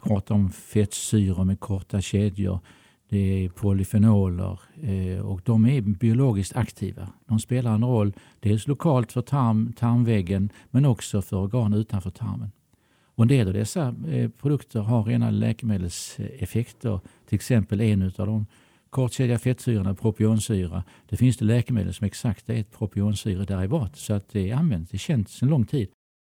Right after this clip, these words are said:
Men det har då varit besvärligt att isolera dem och, eh, att framställa dem industriellt. Och de måste, de måste komma i tarmen direkt. Det går inte att äta dem på ett enkelt sätt, för då resorberas de och har helt annan effekt. Utan de måste ha en effekt lokalt i tarmen.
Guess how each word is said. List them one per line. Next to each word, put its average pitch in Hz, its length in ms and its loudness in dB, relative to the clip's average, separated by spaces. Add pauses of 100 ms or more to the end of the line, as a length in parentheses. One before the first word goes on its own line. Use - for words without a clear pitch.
(120)
Men 131 100 4
det 139 60 4
har 143 100 2
då 147 140 4
varit 120 300 0
besvärligt 107 640 0
att 98 180 -2
isolera 107 560 0
dem 139 240 2
och, 120 460 -2
eh, 110 420 0
att 110 200 -2
framställa 113 540 2
dem 90 140 -2
industriellt. 90 720 -4 (300)
Och 110 80 2
de 107 120 6
måste, 107 360 4 (500)
de 110 120 4
måste 113 240 4
komma 113 440 0 (300)
i 104 140 2
tarmen 98 380 0
direkt. 98 280 -2
Det 104 60 -2
går 104 120 2
inte 117 180 0
att 95 60 2
äta 117 300 0
dem 92 200 0 (240)
på 110 80 -2
ett 101 80 -2
enkelt 101 300 0
sätt, 101 300 -2 (120)
för - 100 -8
då 101 100 -2
resorberas 101 680 -2
de - 80 -4
och 90 40 2
har 95 60 4
helt 98 160 0
annan 98 200 0
effekt. 92 340 -6
Utan 101 160 -10
de 110 80 0
måste 123 360 0 (220)
ha 120 180 2
en 104 60 4
effekt 101 360 -2
lokalt 101 560 -2
i 104 120 0
tarmen. 92 360 -6